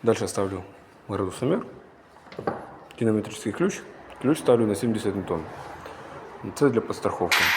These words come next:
Починаю затягувати, розумію, що в мене на ньому виставляється тридцять градусів, воно ключ клацає. Задаюсь питанням,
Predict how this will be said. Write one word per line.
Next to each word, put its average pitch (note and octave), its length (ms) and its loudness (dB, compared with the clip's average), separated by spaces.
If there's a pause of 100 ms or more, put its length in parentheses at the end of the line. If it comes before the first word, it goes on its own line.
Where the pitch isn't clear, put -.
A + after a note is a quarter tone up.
(840)
Починаю B2+ 320 4
затягувати, C3+ 520 6
розумію, A#2+ 360 6
що G#2 140 -2
в - 20 2
мене B2+ 360 4 (380)
на G2 140 2
ньому B2+ 420 6 (100)
виставляється G#2 600 4
тридцять A2+ 320 0
градусів, C3 360 0
воно F#2+ 160 -2
ключ B2 220 -6
клацає. E2 400 0 (880)
Задаюсь G#2 340 -2
питанням, F#2 440 0